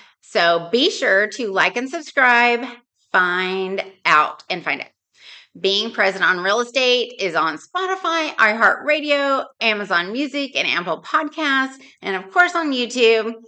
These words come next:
So like and subscribe. So till next time, be kind, be present,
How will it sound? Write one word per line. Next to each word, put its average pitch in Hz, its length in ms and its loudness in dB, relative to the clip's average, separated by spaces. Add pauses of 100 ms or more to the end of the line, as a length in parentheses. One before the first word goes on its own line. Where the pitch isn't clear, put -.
(260)
So 180 400 2
like 220 300 2
and 294 140 -2
subscribe. 247 760 -2 (500)
So - 220 -6
till 254 260 -8
next - 240 -8
time, - 300 -12 (260)
be 277 120 -10
kind, 185 600 -8 (320)
be 254 180 -4
present, 180 680 -6